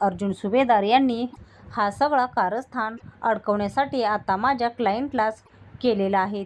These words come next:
त्यामुळे त्याला नको नको ते काहीही बोलायला लागतात," असं म्हटल्यावरती नागराज म्हणतो, "बघितलंस, तू जरा शांत राहा.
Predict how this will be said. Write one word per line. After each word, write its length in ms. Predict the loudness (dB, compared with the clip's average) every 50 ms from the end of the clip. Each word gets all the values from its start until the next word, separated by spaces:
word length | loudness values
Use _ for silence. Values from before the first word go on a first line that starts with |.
| -2 0
त्यामुळे 400 | 2 2 4 4 2 2 2 0 2
त्याला 240 | 2 2 4 4 0
नको 320 | -2 -2 -4 -6 -6 -6
नको 300 | -6 -6 -4 0 0 0
ते 260 | 0 2 0 -2 -2 -2 -10 _ _ -20 -14 -6
काहीही 480 | -4 -2 -2 -2 -2 -4 -4 -4 -4 -6
बोलायला 440 | -4 -2 0 0 0 0 0 0 0 0
लागतात," 460 | -2 -2 -4 -2 -2 0 0 -2 -4 -8
असं 220 | -8 -6 -4 -4
म्हटल्यावरती 640 | -4 -4 -4 -2 -2 0 0 0 0 0 -2 -4 -4 -4 -8 -12 -20 -20 -20 _ -6
नागराज 380 | -4 -2 -2 -2 -2 -4 -6 -4 -6
म्हणतो, 260 | -6 -4 -2 -2 -2
"बघितलंस, 520 | -2 -4 -4 -6 -6 -6 -2 -2 -2 -2 -4 -8
तू 100 | -8 -4
जरा 260 | 2 2 4 4 4 0
शांत 340 | 0 -2 -4 -4 -4 -2 -2
राहा. 320 | -2 0 0 0 0 -2